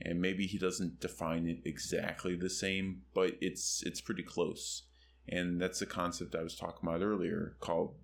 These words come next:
the snowball effect. And it means a process that starts from an initial state of small significance and builds upon itself, becoming larger.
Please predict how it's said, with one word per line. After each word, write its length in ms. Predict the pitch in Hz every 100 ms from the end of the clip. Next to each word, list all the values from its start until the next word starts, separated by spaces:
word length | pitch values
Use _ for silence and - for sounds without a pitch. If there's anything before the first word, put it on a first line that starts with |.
| -
the 80 |
snowball 460 | 98 - 120 92 90
effect. 500 | - - - - - - - - _ -
And 140 | 110
it 100 | 117
means 320 | 117 143 160
a 60 | 113
process 720 | - - 104 117 - 85 -
that 160 | 82 -
starts 420 | - 90 87 -
from 220 | - 87
an 160 | 85 85
initial 400 | 85 101 - 131
state 500 | - - 87 101 - _ _ _ -
of 140 | 90
small 320 | - 92 90
significance 880 | 110 - 139 101 - 104 110 117 - - _ -
and 140 | 107
builds 260 | 120 123 -
upon 300 | - - -
itself, 460 | - - - - - _ - _ -
becoming 440 | 107 151 95 92
larger. 540 | 92 92 87 - -